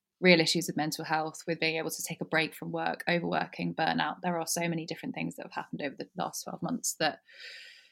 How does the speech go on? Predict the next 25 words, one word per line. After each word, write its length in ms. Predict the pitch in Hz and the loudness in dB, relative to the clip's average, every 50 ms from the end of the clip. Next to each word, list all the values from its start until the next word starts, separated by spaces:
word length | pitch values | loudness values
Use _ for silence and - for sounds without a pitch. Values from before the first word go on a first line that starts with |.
| _ _ _ _ _ - | _ _ _ _ _ 4
probably 640 | - 233 233 214 220 202 185 170 160 156 175 233 233 226 - - _ _ _ | 8 10 10 12 10 10 10 10 10 10 10 8 6 4 0 -6 _ _ _
would 160 | - 185 180 180 | 6 8 8 8
have 80 | 175 | 10
happened 260 | 180 170 170 - 180 170 | 8 8 8 6 2 4
to 100 | - 170 | 4 4
a 40 | 175 | 4
much 240 | 175 - - - | 4 4 4 2
lesser 280 | 175 165 - - - 135 | 0 0 0 -2 -4 -4
extent 340 | - - - 165 156 151 - | -2 -2 0 0 0 0 -2
had 120 | - 151 | -6 -6
we 100 | 160 156 | -4 -4
not, 200 | 160 156 143 - - | -4 -4 -6 -6 -8
had 100 | 156 165 - | -8 -4 -2
we 60 | 170 | 0
not 200 | 165 151 - - | 0 0 -2 -2
been 120 | - 165 | -2 -2
in 40 | 165 | -2
the 80 | 156 151 | -2 -2
face 300 | - 156 151 156 - - | -2 -2 -2 -2 -2 -4
of 100 | 180 185 | -6 -6
a, 220 | - - - - - | -8 -6 -8 -8 -8
of 80 | - 180 | -8 -8
a 40 | 180 | -6
global 300 | 185 175 - - - - - | -4 -4 -4 -4 -4 -8 -8
pandemic. 320 | - 180 - - - - | -4 -4 -2 -4 -4 -8